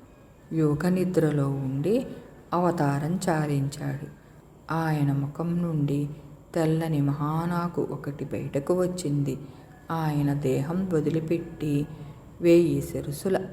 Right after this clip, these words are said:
ఆదిశేషుడి రూపం ధరించి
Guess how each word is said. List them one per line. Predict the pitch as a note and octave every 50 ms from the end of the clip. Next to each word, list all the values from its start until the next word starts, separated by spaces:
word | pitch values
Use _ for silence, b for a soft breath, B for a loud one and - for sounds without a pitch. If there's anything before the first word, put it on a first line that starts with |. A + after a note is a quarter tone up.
| - C#3
ఆదిశేషుడి | C#3 C3 - - D#3 D#3+ D#3 - F#3 F3 F3+ F3+ F3+ F3+ F3+ E3+ D#3 C#3 C#3
రూపం | - D3 D3 D3 D3 - E3 F3 E3+ E3+
ధరించి | E3 E3 F3+ F3+ F3 F3 F3 - - B3+ D#4 D4 C4